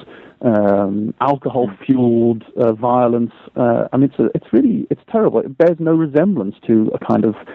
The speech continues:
uh, the clinical vision that is conjured up by the notion of industrial line genocide, you know, clean, clean factories and, and workers in overalls. It's not like that at all. Uh, it's, it's, it's actually, uh, extremely brutal and, and gruesome.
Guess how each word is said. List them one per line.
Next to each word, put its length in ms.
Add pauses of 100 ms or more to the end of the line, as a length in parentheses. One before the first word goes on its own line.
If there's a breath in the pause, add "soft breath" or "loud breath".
(340 loud breath)
uh, 540
the 160
clinical 720
vision 400
that 100
is 80 (120)
conjured 300
up 120
by 120
the 80
notion 280
of 80
industrial 460
line 200
genocide, 580
you 60
know, 80
clean, 460 (320 loud breath)
clean 320
factories 460
and, 240
and 140
workers 340
in 100
overalls. 440 (100)
It's 100
not 220
like 220
that 180
at 180
all. 260 (380 loud breath)
Uh, 200
it's, 100 (140)
it's, 120 (140)
it's 140 (260)
actually, 540
uh, 340
extremely 400
brutal 400
and, 320
and 160
gruesome. 440